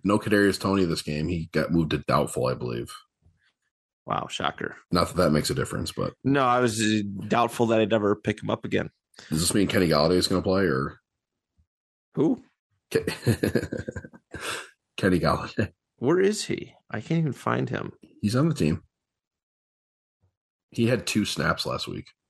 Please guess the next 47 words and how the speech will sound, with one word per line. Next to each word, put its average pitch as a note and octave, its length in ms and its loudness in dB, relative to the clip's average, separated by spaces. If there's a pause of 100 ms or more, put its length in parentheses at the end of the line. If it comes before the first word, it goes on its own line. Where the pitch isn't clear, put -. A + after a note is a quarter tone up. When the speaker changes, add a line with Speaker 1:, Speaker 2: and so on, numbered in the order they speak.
(760)
Speaker 2:
He C#3+ 180 2
had, F3 260 2
oh, C3 260 4
didn't D3 180 4
he C4+ 40 6
have D4 100 2
a F#3+ 40 2
locker A#2+ 360 2
room? E3+ 240 2
Didn't A#2+ 220 0
he G3 80 4
go F#3 120 2
to F3 40 2
the D#3 80 2
locker A#2 360 2
room C#3+ 140 2
or C3 60 -2
some B2 220 -4
issue A2+ 240 -2
there? A2+ 140 4
Speaker 1:
Yeah, - 60 4
he A2 80 4
cleaned G#2+ 300 2
out A2 120 4
his E2+ 100 -4
locker. D#2 460 0 (540)
Speaker 2:
And A#2 120 2
he A2+ 60 4
just A2 120 -2
disappeared. A#2+ 600 0
He's B2 120 -4
projected A#2+ 540 -2
two D#3+ 160 -2
point D#3 340 0
seven A#2+ 360 -2
points. - 500 -8
Speaker 1:
And G#2 140 0
Brian G#2+ 340 2
Daboll F#2 300 2
was E2+ 140 -2
like, E2 180 0
"I D#2 80 2
like D2+ 320 0
that." - 300 0 (160)
<laughs> F#4 640 0 (1500)
Speaker 2:
Oh, B2 300 -2
my A1+ 180 -6